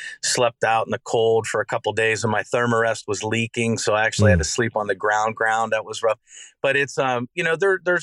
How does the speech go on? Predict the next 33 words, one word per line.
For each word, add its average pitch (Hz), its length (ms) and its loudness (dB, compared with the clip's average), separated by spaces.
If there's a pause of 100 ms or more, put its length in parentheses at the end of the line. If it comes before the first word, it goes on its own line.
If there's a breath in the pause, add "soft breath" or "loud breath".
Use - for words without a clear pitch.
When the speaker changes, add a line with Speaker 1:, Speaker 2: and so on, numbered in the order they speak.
(100)
Speaker 1:
they're 175 180 0
challenging 127 800 -2
too. 156 220 0
So 123 320 -2
I 143 220 0
always, 165 520 -2
when 135 140 -8
I 151 160 0
go 139 260 2
out, 131 400 2
it's - 260 -8
nice 151 260 -4
to 123 100 -14
get 123 200 -2
away, 107 520 0 (560)
number 127 280 0
one, 107 440 0
just 113 180 -10
to 120 80 -4
kind 120 300 -2
of 104 140 0
calm 120 340 0
the 113 80 0
mind 110 440 0
and, 101 220 -2
and 101 160 -2
drain 110 300 2
away 107 220 4
all 107 180 2
the 104 120 -2
noise. 110 540 0 (420)
But 120 120 0
I 123 120 0